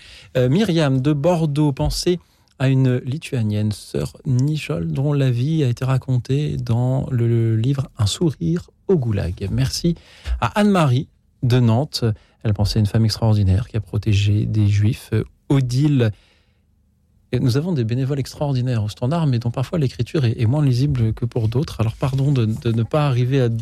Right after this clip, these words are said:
relayer tout votre témoignage. Adrienne pensait à sa maman décédée.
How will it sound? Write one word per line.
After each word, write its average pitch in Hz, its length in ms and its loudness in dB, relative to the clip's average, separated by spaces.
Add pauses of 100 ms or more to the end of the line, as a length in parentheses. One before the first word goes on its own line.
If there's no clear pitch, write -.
(280)
relayer 139 380 2
tout - 180 -10
votre 139 220 0
témoignage. 139 560 2
Adrienne 170 420 2
pensait 151 300 -4
à 143 40 0
sa 147 160 -2
maman 143 480 0
décédée. 123 640 -4